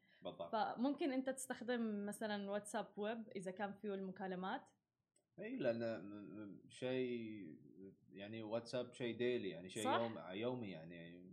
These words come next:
Speaker 1: أقوم على الواتساب وأشوف
Speaker 2: تمامًا.
Speaker 1: مسجات من الوالد، من الأهل.
Speaker 2: تمامًا.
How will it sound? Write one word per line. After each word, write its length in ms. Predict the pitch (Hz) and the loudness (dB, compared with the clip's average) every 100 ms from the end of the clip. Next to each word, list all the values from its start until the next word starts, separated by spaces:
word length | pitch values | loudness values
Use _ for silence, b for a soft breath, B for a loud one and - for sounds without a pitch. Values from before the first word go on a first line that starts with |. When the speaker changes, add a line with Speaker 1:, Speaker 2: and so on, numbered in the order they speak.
| 87 | -10
Speaker 1:
أقوم 460 | 92 98 117 127 117 | -8 0 0 0 -2
على 140 | 104 | -4
الواتساب 440 | 98 98 107 104 | -4 -2 -2 -2
وأشوف 340 | 92 - 98 - | -4 -6 -8 -4
Speaker 2:
تمامًا. 300 | 240 233 247 | -2 2 2
Speaker 1:
مسجات 420 | 226 196 190 - | 4 2 0 -8
من 180 | 170 87 | -12 -8
الوالد، 500 | 87 101 107 107 85 | 0 2 2 0 -4
من 60 | |
الأهل. 520 | 82 95 95 196 185 180 | -4 -2 -2 -2 -2 -4
Speaker 2:
تمامًا. 480 | 220 220 214 190 | -2 0 0 -2